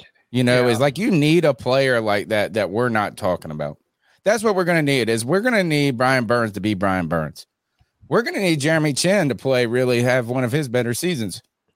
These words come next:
Speaker 1: I
Speaker 2: Yeah.
Speaker 1: have failed to ask, I think, or phrase it in the way I wanted to ask Mike K if you weren't, 'cause someone asked Cody this, I think, on either the Friday Free for All or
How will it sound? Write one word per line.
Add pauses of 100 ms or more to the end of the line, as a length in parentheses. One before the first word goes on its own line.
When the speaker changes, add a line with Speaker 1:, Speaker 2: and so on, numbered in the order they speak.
(340)
Speaker 1:
I
Speaker 2:
Yeah.
Speaker 1:
have
failed
to
ask,
I
think,
or
phrase
it
in
the
way
I
wanted
to
ask (580)
Mike
K
if
you
weren't,
'cause
someone
asked
Cody
this,
I
think,
on
either
the
Friday
Free
for
All
or